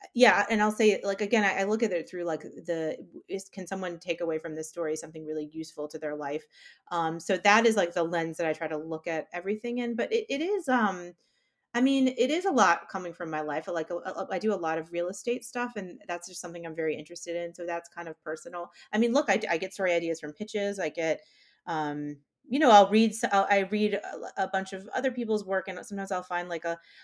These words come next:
a sentence in there that I'm like, "Hmm, I wonder if that thing could be turned into a whole story, 'cause that's really interesting." So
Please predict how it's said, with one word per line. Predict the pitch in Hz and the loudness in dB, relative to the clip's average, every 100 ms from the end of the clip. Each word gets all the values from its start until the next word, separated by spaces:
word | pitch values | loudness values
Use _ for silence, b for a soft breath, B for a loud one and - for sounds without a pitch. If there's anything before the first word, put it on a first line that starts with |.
| - | -12
a | |
sentence | 214 220 226 226 175 | 2 4 4 2 0
in | 175 | -2
there | 165 160 | 0 0
that | 156 | 0
I'm | 165 | -2
like, | 170 - _ | -4 -6 _
"Hmm, | 247 151 | -2 0
I | 175 | 0
wonder | 269 349 381 | 0 -2 -4
if | - | 0
that | 208 226 220 | 2 2 0
thing | 240 196 175 | 0 0 -4
could | 196 | -10
be | 175 | -10
turned | - 190 190 | -8 -6 -6
into | 185 185 | -6 -6
a | 170 | -6
whole | 180 185 | -8 -10
story, | - 240 175 | -6 -2 -2
'cause | 190 | -4
that's | 190 170 190 | -8 -10 -10
really | 180 160 | -8 -8
interesting." | 196 185 - 151 175 | -12 -16 -14 -12 -6
So | - 226 208 | 4 6 6